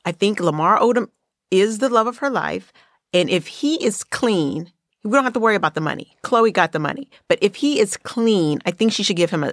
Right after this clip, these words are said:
another chance. But this freaking Tristan is now expecting another baby. The woman, he m-, is from Texas. She says they've been in a relationship since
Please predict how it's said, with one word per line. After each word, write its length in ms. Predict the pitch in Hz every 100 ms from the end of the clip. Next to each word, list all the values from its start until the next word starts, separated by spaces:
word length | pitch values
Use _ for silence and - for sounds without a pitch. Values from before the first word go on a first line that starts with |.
| -
another 300 | 156 147 135
chance. 480 | - 101 - - - - - - - _ _ _
But 320 | 147 185 175 -
this 460 | 294 330 - - - _
freaking 520 | - - 269 - 190 190
Tristan 680 | - 196 - - - - _ -
is 160 | 180
now 240 | 196 202 220
expecting 480 | 214 - 165 180 -
another 360 | 170 165 220
baby. 500 | 214 160 151 185 240 _ _ _ _ _ _ _ _
The 340 | 156 139 175 165
woman, 840 | 147 143 196 294 180 147 180 - -
he 140 | 170
m-, 320 | 180 165 - _ _ -
is 160 | 180 185
from 200 | 214 226
Texas. 720 | 196 127 - 185 247 - - _ _ _
She 300 | - - 262
says 340 | 330 - 190 160
they've 240 | 185 160
been 140 | 190 233
in 100 | 262
a 60 |
relationship 800 | 262 214 190 196 185 - 180 -
since 400 | - 165 151